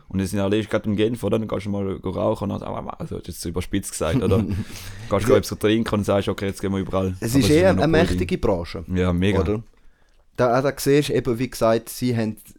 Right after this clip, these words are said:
Speaker 2: die, ein grosser Teil von der Gegenkampagne wird
Speaker 1: Mhm.
Speaker 2: finanziert von denen. Ähm, und natürlich auch von den Politikerinnen.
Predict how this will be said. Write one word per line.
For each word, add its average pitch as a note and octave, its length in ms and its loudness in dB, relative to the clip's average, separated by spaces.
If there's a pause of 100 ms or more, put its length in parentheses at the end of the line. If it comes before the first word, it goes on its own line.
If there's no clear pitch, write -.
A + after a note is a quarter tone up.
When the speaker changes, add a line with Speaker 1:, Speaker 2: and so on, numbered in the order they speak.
(180)
Speaker 2:
die, G#2 160 0
ein F#2 360 -4
grosser A#2+ 380 -4
Teil G#2+ 260 0
von G#2 160 -6
der F#2+ 120 -8
Gegenkampagne F#2+ 880 -4
wird F#2 180 -6
Speaker 1:
Mhm. F2 60 -6
Speaker 2:
finanziert F#2 560 -4
von C#3+ 160 -2
denen. F#2+ 280 -8 (960)
Ähm, G2 240 -2
und G#2+ 280 0
natürlich G#2 400 -2
auch F#2 140 0
von F#2 140 -6
den - 120 -8
Politikerinnen. F#2 840 -4